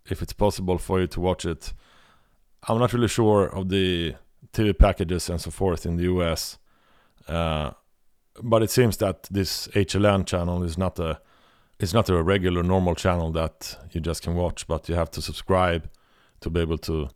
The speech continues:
watch it. Uh, this series called Real Life Nightmares, and, uh, they started airing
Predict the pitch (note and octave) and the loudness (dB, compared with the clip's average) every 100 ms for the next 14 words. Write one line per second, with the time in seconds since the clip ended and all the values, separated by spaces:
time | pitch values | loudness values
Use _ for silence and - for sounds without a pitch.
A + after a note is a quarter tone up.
0 | _ - E2+ - D#2+ D2+ - - _ _ | _ -6 -4 -2 -4 -6 -12 -20 _ _
1 | _ _ _ - - F2 E2+ E2 D#2+ - | _ _ _ -12 -4 -2 0 0 -2 -6
2 | _ _ _ - F#2 G#2+ A2 - - - | _ _ _ -14 -4 -2 0 -2 -4 -6
3 | _ _ _ _ _ _ _ - - B2 | _ _ _ _ _ _ _ -10 2 4
4 | A2 F#2+ D#2+ - - _ _ _ _ _ | 4 2 0 -6 -10 _ _ _ _ _
5 | _ - F#2+ F2 E2 - G2 G2+ F2+ D2 | _ 0 2 2 -2 -2 4 4 2 -2
6 | F#2 F#2+ F2 - - G2 F#2 - A#1 - | 0 2 2 -2 -2 0 0 -2 -8 -8
7 | - - - _ _ _ _ _ _ _ | -12 -14 -20 _ _ _ _ _ _ _
8 | _ _ - F#2 F2 F2 E2+ E2 E2+ E2 | _ _ -6 -2 0 0 -2 -2 -2 -2
9 | D#2 - - F2 F#2+ - B2 A2+ G#2 F2+ | -4 -8 -10 -4 -4 2 6 6 6 2
10 | E2 - - _ _ _ _ _ - G2+ | -4 -16 -20 _ _ _ _ _ -2 2
11 | G2+ F#2 F2 | 4 2 0